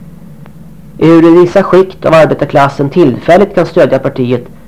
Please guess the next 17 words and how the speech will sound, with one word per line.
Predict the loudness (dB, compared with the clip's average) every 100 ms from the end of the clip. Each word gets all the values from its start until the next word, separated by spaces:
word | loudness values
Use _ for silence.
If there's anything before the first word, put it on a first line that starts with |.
| -6
är | -4
regimen | -2 0 2 2
inte | 0 0
deras, | 0 2 4 2 -2 -12 -20 -20 -20 -20
och | -2 0
en-, | 0 -2 -6
och | 0
inte | 0 2
heller | 2 4 4 0 -4 -10
är | -4
deras | -2 0
andel | 2 2 2 2 0 -2 -12
i | -10
styrelsen | -4 0 2 2 0 0 -2 -8
av | -4
någon | -2 0
betydelse | -2 0 -2 -2 -2 -4